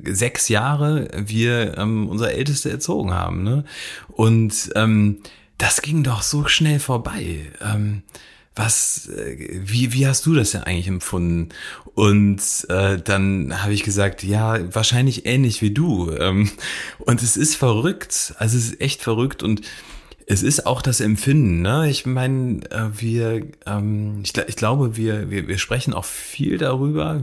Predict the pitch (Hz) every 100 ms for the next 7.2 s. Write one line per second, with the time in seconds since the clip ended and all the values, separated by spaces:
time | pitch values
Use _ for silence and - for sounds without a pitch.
0 | 113 123 120 - - - - 107 104 127
1 | 127 107 - - 143 147 - 95 - -
2 | - 110 113 107 - - 80 92 110 113
3 | - - 123 - - 135 143 - 101 -
4 | - - - 110 101 110 - 135 156 147
5 | - 139 135 - - 117 135 131 110 110
6 | 107 - - - 104 - 131 156 - 104
7 | 107 104